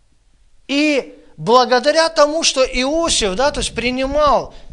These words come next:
ценности своего отца, ценности неба,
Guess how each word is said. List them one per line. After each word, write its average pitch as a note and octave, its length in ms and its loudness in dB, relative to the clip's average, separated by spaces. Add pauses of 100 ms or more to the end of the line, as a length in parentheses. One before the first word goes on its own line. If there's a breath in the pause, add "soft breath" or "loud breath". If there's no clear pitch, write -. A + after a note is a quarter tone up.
(120 soft breath)
ценности C#4 680 -4
своего A3+ 600 2
отца, A3+ 600 2
ценности G#3 580 -2
неба, A#3 560 0